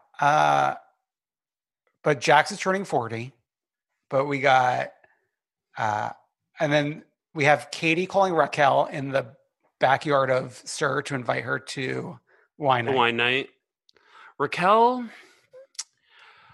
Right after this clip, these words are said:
Speaker 2: if I've, I've probably said many th-, bad things about her, but I take them all back. She's a gift, and we
Speaker 1: She
Speaker 2: have no, we have no choice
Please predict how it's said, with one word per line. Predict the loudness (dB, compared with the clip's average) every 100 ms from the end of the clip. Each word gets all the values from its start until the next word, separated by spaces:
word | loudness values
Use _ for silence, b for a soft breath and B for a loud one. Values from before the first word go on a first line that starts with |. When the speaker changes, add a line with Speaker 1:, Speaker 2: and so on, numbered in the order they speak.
| b b _ -4
Speaker 2:
if | 0
I've, | 0 -2 _
I've | -4 -4
probably | -2 -4 -2 -4
said | -2 -2
many | -2 -4
th-, | -6 -10 -6
bad | -4 -2
things | -4 -6 -4
about | -4 -2
her, | -4 -4
but | -2 -2 -2 -8 _ _ _ _ _ _ _ _ -4
I | -2
take | 0 -2
them | -2 -4
all | -2
back. | -2 0 -2 -4 -16 -10
She's | -4 -4
a | -4
gift, | -2 -2 -2 -6 -20 -18 -18 _ _ _ _ _ _ _ -6
and | -4
we | -2
Speaker 1:
She | 2
Speaker 2:
have | 0 0
no, | -4 -4 _ _ _
we | 0 0
have |
no | 2 0
choice | 0 0 0 -4 -10